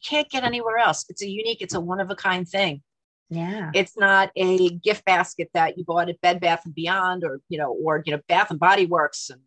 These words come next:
Speaker 1: you know, you look at the ingredients are questionable.
Speaker 2: <laughs> Yeah.
Speaker 1: Like, I said, you,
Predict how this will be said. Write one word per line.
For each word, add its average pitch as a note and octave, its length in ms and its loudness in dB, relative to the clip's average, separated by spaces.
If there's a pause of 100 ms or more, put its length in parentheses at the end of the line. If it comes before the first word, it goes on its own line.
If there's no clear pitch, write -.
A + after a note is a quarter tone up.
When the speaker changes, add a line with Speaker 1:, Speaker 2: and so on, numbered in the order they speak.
(120)
Speaker 1:
you A#2+ 80 -20
know, B2 80 -6
you C3+ 140 -2
look E3+ 180 -6
at A#2 60 -14 (180)
the C3+ 100 -8 (360)
ingredients E3 640 2
are B2+ 60 -8
questionable. A3+ 800 -2 (320)
Speaker 2:
<laughs> F#3+ 260 -4
Yeah. D3+ 160 -2
Speaker 1:
Like, D#3 200 -8 (920)
I E3+ 60 -8
said, E3+ 220 -10 (240)
you, F3 600 2